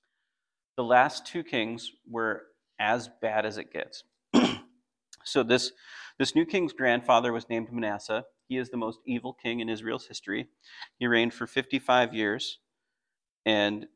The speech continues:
at the end of his reign, he repented shortly before his demise, and he started to tear down some of the altars that he built to pagan gods. Uh, but those things were rebuilt by his son,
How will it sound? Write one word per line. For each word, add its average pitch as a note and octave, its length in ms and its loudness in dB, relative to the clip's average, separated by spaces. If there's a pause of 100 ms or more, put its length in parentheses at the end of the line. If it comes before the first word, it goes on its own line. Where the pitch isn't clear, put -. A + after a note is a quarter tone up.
(120)
at G#2+ 160 2
the A2+ 160 -4
end C3 160 0
of C#3+ 100 -4
his A#2+ 200 -8
reign, A2 420 -4 (240)
he A#2+ 120 -8
repented A2 720 -4 (720)
shortly B2 500 -2
before A2 680 -4 (100)
his A2 160 -8
demise, F#2+ 600 -6 (640)
and G#2+ 120 -6
he B2+ 100 -8
started A#2+ 480 0
to A#2+ 100 -8
tear A2 320 -4
down G#2 360 -6
some A2 200 -6
of G#2 120 -10
the G#2+ 140 -6
altars G#2+ 420 -10
that G#2+ 80 -4
he G#2+ 80 -8
built G2+ 260 -6
to A#2 80 -14
pagan G#2 380 -4
gods. G#2+ 440 4 (460)
Uh, B2 120 6
but D3 200 0
those E3+ 200 6
things E3+ 260 2
were C#3 140 2
rebuilt C3+ 540 -2 (360)
by A#2+ 140 6
his B2 260 -6
son, A#2 340 0